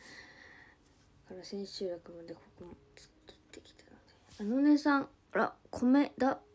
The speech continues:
な-、これなんだっけ？こ-、えーと、タワー、ありがとうございます。そうなんですよ。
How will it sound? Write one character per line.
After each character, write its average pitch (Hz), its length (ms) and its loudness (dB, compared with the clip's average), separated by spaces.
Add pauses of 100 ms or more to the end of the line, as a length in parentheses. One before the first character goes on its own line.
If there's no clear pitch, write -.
(120)
な-、 254 140 -4
こ - 200 -10
れ 220 60 0
な 233 140 2
ん - 20 2
だ 233 80 0
っ 220 80 -6
け？ - 120 -10 (1200)
こ-、 - 140 -18 (500)
え 208 160 -4
ー 208 40 -6
と、 202 140 -6
タ 311 160 0
ワ - 280 6
ー、 185 60 -2
あ 196 40 -2
り 214 100 -2
が 208 80 -2
と - 60 -8
う - 20 -12 (100)
ご - 80 -12
ざ 220 60 -4
い 233 80 2
ま 262 320 0
す。 - 100 -18 (840)
そ - 200 -12
う - 20 -6
な 240 100 -6
ん 208 200 -8
で 196 80 -18
す - 240 -16
よ。 220 80 -14